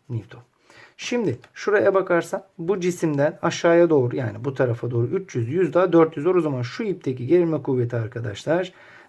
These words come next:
dört yüz Newton'dur. Hemen bakın bu makara üzerinde buraya doğru dört yüz, yukarı doğru T T varsa asla hatta ipi takip edersem F F, o zaman iki F eşittir dört yüz, F eşittir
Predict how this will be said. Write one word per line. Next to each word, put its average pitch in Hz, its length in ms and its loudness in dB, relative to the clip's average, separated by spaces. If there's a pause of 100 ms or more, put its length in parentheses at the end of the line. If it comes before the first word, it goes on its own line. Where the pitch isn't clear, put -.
(100)
dört 143 280 4
yüz 151 140 -2
Newton'dur. 101 600 -6 (440)
Hemen 214 340 2
bakın 180 260 2
bu 170 80 2
makara 170 320 2
üzerinde 131 500 2
buraya 175 260 4
doğru 131 220 4
dört 117 240 0
yüz, 196 120 -8
yukarı 170 280 2
doğru 131 220 0
T 151 260 2
T 123 240 2
varsa 104 300 -8
asla 117 360 -10
hatta 110 460 -12 (400)
ipi 135 200 -12
takip 117 320 -2
edersem 104 320 -10 (120)
F 131 160 -2
F, 151 440 -4 (560)
o 135 80 -8
zaman 127 280 -4
iki 131 260 0
F 123 260 0
eşittir 117 600 -8 (320)
dört 127 260 -6
yüz, 156 200 -8 (540)
F 175 200 -2
eşittir 120 640 -8